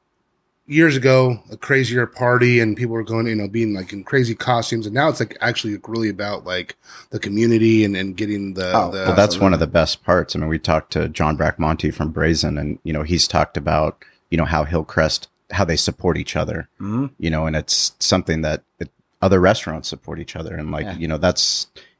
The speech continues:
Speaker 3: if a community event is a successful event, it should be pull, pulling businesses together.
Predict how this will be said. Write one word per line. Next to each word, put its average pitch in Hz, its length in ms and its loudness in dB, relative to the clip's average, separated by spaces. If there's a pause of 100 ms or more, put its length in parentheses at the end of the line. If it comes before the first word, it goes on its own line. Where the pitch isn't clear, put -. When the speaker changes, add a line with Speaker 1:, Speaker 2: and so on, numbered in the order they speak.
Speaker 3:
if 95 160 -2
a 85 200 2 (380)
community 98 460 4
event 90 300 2
is 78 100 -2
a 76 80 -8
successful - 680 -2
event, 101 300 0
it 80 120 -4
should 85 300 -2
be 82 140 0
pull, 87 460 -6 (500)
pulling 113 320 2
businesses 87 500 0
together. 82 520 -2